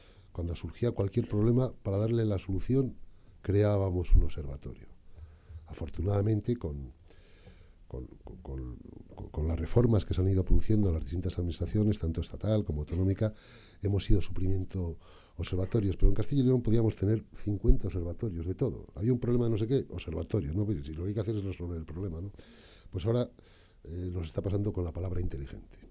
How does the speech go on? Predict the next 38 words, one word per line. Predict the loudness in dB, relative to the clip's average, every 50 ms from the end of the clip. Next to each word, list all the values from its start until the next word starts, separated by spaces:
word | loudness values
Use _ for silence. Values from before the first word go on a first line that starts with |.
| -20 -16 -2
Todo | 0 0 0 2 0 -2 -2
es | -4 -6 -6 -6 -8
inteligente. | -12 -12 -12 -14 -16 -16 -18 -18 -20 -20 -20 -20 -20 -20 _ _ _ _ _ _ _ _ -14 -14 -14 -18 -20 -20 -20 -20 -20 -20 -20 -20 -20 -20 -20 -20 -20 -20 -20 -20 -20 -20 -20 -20 -20 -20 -20 -20 -20 -20 -20 -20 -20 -20 -20 -8 -6
Por | -2 -2
lo | 0 2
tanto, | 2 2 2 4 4 4 4 4 0 -8 -20 -20 -20 -20 -20 -20 _ -20 -20 -20 -20 -20 -20 -20 -20 -20 -20 -20 -20 -20 -20 -20 -20 -20 -14 -4
además | 0 2 4 4 6 6
de | 6
inteligencia, | 6 6 4 2 2 4 2 2 2 0 -2 -4 -4 -6 -10 -18 -12
parece | _ -4 -2 0 0 0
que | -2 -2
es | -4
conveniente | -2 -2 0 2 2 2 2 0 0
tener | 0 0 0 0 0
memoria | 0 0 2 2 0 0 -2 -6 -8 -12 -18 -20 -20 -14 _
para | -10 -10 -8 -8
que | -8
no | -6 -4
nos | -4 -4 -4
ocurra | -4 -2 0 0 0 0
la, | 0 -6 -8 -12 -16 -20 -20 -20 -20 -20 _ _
lo | -12 -8 -6
que | -6
nos | -6 -6 -10 -10
ocurrió | -10 -8 -8 -6 -8 -8
con | -8 -10
los | -10 -10 -10
observatorios, | -10 -8 -8 -8 -8 -6 -2 -2 -2 -2 -2 -4 -4
¿no? | -4 -6 -6
Es | -6 -6
bueno | -4 -2 -2 -2 -2
tener | -2 -4 -2
memoria. | -2 -2 -2 -4 -6 -8 -10 -14 -18 -20 -20 -20 -20 -20 -20 -20 -20 -18 -10
Y | -10 -8
si | -4 -2
hablamos | -2 -2 0 0 0 0 0
de | 0 -2
ciudades, | -2 -2 -2 0 0 0 0 -2 -4 -6 -10 -16